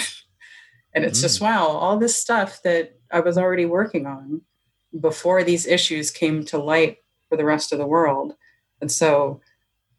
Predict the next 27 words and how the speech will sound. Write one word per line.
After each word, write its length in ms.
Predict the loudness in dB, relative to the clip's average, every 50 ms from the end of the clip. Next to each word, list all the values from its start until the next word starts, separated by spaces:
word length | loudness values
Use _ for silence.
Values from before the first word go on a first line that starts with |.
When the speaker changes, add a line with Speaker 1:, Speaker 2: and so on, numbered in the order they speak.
| _ _ _
Speaker 1:
it's 160 | -10 -8 -6
been 200 | -2 0 0 0
kind 200 | 2 2 2 2
of 80 | 4 2
a 40 | 2
surreal 600 | 0 0 0 0 -2 -2 0 2 2 4 2 2
experience, 1040 | 0 -2 -6 -4 0 0 2 2 2 0 -2 -4 -8 -10 -8 -8 -8 -10 -10 -12 _ _ _ _ _ _ _ _ _ _ _ _ _ _ _ _ _ _ _ _
you 100 | 0 2 2
know, 140 | 4 4
is 320 | 4 2 2 0 -4 -10 -16 _ _
kind 220 | -2 0 2 2
of 80 | 2 0
to 100 | 0 -2
teach 340 | -4 0 0 2 2 2 2
people 240 | 0 0 0 0 -2
stuff. 320 | -2 0 0 0 0 2
And 100 | 0 2
then 120 | 2 2 2
it's 140 | 0 2
like, 220 | 0 0 0 0 0
"Oh, 380 | 0 2 2 2 -2 -4 -6 -12 -20 -20 -20 _ _ _ _ _ _
do 160 | 2 2 4
I, 260 | 4 4 2 2 -2 -4 -10 -6
do 100 | -2 0
I 120 | 2 2 2
want 440 | 0 0 2 2 2 0 0 -2 -4
to 540 | -2 0 0 0 2 0 0 -2 -2 -6